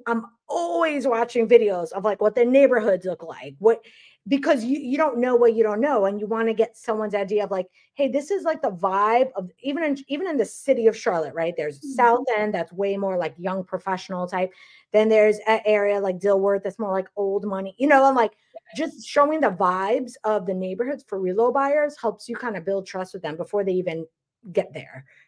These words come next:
Speaker 1: right?
Speaker 2: Exactly.
Speaker 1: And so, huh, okay. Guys, okay,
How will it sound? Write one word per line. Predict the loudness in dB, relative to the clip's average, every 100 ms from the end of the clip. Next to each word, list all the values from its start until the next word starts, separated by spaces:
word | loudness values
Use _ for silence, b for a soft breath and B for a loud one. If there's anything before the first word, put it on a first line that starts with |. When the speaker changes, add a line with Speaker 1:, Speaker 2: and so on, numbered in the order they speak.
| b
Speaker 1:
right? | -2 4
Speaker 2:
Exactly. | 4 4
Speaker 1:
And | -4
so, | -6 -2 0 0 0 -4 -8 b b b b _
huh, | -4 0 0 -2 -8
okay. | -10 -10 -18 -20 _ _ _ -4 6
Guys, | 10 10 8 4 0
okay, | 0 0 -10